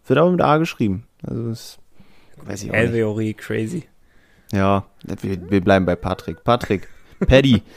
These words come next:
Speaker 1: <laughs> ähm, du hast netterweise geschrieben, dass der Eismanager wieder geöffnet ist.
Speaker 2: Hey.
Speaker 1: Ihr kennt ihn alle aus der letzten Saison, da sind wir in eine Liga eingeladen worden, ähm, mit ein paar Podcast-Hörerinnen und Hörern.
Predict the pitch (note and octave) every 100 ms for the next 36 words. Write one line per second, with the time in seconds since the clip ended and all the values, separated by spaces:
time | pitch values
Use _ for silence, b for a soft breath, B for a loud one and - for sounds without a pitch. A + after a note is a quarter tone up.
0 | - - - - - B2 C3 C3+ C3+ -
1 | _ - D#3 E3+ D#3+ - - C3 D#3+ E3
2 | D3 D3 C#3 B2 - - D#3 C#3 F#3 -
3 | _ _ B2+ C#3+ - - C3+ D3+ A3+ -
4 | F3+ C#3 A2 G#2+ G#2+ G#2 G2 G2 G2 F#2
5 | - F#2 - _ _ _ - D3+ B2 C3+
6 | E3+ E3+ D#3 E3 D#3 D3+ C#3 C3+ - B2
7 | B2 C3+ C3 A#2 A#2 A#2+ A#2+ A2 A2+ -
8 | A2 A2 B2 B2+ G2 A#2+ A#2+ A2+ A2+ A2
9 | A2 A2 A2+ b b b b b - A2
10 | A2 G#2+ G#2+ A2 G2+ - G#2+ - G#2 -
11 | - - A#2 - - A#2+ A2+ A2+ A2 G#2+
12 | A2 C3+ C#3+ D3 D#3+